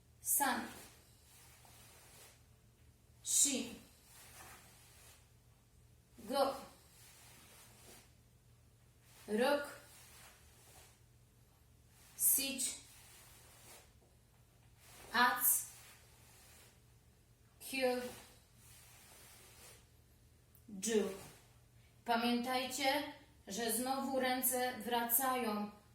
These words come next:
pod pachy i odwracają się w ten sposób.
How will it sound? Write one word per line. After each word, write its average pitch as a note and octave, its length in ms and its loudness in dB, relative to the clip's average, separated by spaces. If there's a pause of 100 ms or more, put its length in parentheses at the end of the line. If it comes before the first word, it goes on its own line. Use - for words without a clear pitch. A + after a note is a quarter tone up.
(300)
pod B3 220 0
pachy C4+ 520 4 (360)
i B3 160 -6
odwracają C4+ 720 2
się - 200 -4
w - 80 -10
ten A#3+ 220 0
sposób. - 480 0